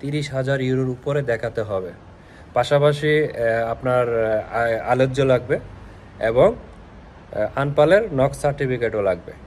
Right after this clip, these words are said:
আর গলফ বাদান্তের, আহ, যে মালিক আপনার জন্য আবেদন করবে, অর্থাৎ শ্রমিকের জন্য আবেদন করবে,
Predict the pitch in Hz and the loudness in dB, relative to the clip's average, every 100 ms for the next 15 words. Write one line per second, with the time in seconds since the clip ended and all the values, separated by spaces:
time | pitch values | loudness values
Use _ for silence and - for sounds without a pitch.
0 | - - - 117 117 120 120 110 123 143 | -20 -20 -8 0 4 4 4 2 4 4
1 | 143 160 170 175 175 180 180 175 151 135 | 2 -2 0 0 0 -2 -2 -2 -4 -2
2 | 135 135 135 131 131 127 - 143 143 131 | 0 0 0 0 0 -4 -4 -2 0 0
3 | 135 135 127 135 127 127 127 120 110 117 | 0 -2 -4 -6 -6 -6 -4 -2 -2 -4
4 | 127 127 110 110 104 110 - 123 135 135 | -6 -6 -6 -4 -4 -6 -6 -6 -4 -4
5 | 135 135 131 123 127 127 117 101 120 | -4 -2 -2 -2 -4 -4 -4 -4 -6